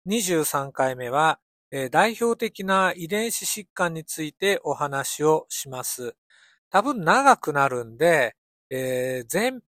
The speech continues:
編、中編、後編って三回ぐらいに分けてお話をしていく予定です。えー、前編は、まあ、概要についてですね、さらっとお話をしていきましょう。それでは聞いてください。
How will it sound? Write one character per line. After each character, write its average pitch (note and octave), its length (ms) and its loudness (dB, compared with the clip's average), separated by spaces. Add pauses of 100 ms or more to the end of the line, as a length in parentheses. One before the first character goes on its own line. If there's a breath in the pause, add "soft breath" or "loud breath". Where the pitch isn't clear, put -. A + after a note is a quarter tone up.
編、 C#3 420 -4
中 G3 400 -2
編、 C3+ 480 -8
後 F3+ 260 4
編 D#3+ 260 -4
っ - 20 -16
て E3 320 2
三 G#3+ 320 -2
回 A3 260 4
ぐ A3+ 80 -2
ら A3 160 6
い F3 60 -2
に D3+ 80 -6
分 B2 180 -6
け B2 140 -6
て E3+ 180 2
お C#3 100 0
話 C#3 460 -4
を C3+ 80 -8
し - 120 -10
て C3 180 -8
い B2 80 -10
く C3+ 400 -8
予 C#3 160 -4
定 A#2+ 200 -6
で A#2 140 -6
す。 - 240 -12 (640 loud breath)
え D#3+ 80 2
ー、 C#3+ 100 0
前 A3 200 2 (180)
編 C4 240 0
は、 B3+ 220 4
ま D#3+ 100 0
あ、 B2 60 -4
概 E3 360 0
要 A3+ 200 4
に A#3+ 160 -6
つ - 120 -4
い A#3+ 80 -2
て C#3+ 140 -4
で G#2+ 80 -8
す - 160 -10
ね、 A#2+ 120 -8
さ - 180 -2
ら E3+ 140 6
っ - 60 -20 (120)
と B2 80 -2
お A#2+ 40 -2
話 A#2+ 460 -8
を A2+ 60 -8
し - 80 -8
て - 100 -12
い A2+ 120 -10
き - 120 -20
ま A#2 140 -6
し - 120 -8
ょ D3 120 2
う。 - 20 -6
そ G#3 160 2
れ C4 140 0
で C4 100 4
は F#3 280 10
聞 - 180 -14
い B2+ 80 -8
て B2+ 100 -8
く - 80 -14
だ A#2+ 140 -4
さ B2+ 200 0
い。 A2 100 -8